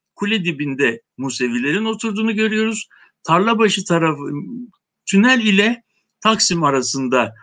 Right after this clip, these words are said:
Rumların ve Avrupa kökenli yabancıların olduğunu görüyoruz. Taksim'den sonrası da, e, bir şey bölgesi oluyor.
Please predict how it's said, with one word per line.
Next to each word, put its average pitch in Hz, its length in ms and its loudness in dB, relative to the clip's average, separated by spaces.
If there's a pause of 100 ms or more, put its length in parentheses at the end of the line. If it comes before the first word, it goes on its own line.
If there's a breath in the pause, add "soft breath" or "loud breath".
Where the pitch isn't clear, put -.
(240 soft breath)
Rumların 160 600 0 (160)
ve 196 240 2 (120)
Avrupa 175 640 2
kökenli 131 680 -2
yabancıların 131 680 0
olduğunu 196 400 -6
görüyoruz. 214 460 -2
Taksim'den 170 560 0
sonrası 151 560 -2
da, 226 200 -2 (460)
e, 135 380 -2
bir 190 320 6
şey 175 300 4
bölgesi 123 440 4
oluyor. - 400 -6